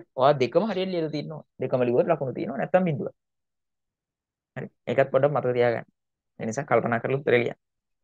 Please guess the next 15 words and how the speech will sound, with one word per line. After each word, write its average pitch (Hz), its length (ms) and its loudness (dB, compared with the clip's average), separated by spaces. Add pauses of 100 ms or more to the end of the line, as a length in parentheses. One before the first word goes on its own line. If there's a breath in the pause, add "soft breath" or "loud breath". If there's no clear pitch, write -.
(480)
හරි. - 100 -6 (1800)
ඊට 202 140 12
පස්සේ 220 280 8 (1160)
පස්වෙනි 151 340 8
එක. 120 180 2 (2000)
shop 175 280 6
I 226 240 12
D 185 80 6 (600)
බිංදුව 175 340 8
බිංදුව 202 320 4
හතර 170 360 2
වූ 196 200 0
නව 139 300 0
වෙළඳ 202 260 -2
සැලක් 151 360 0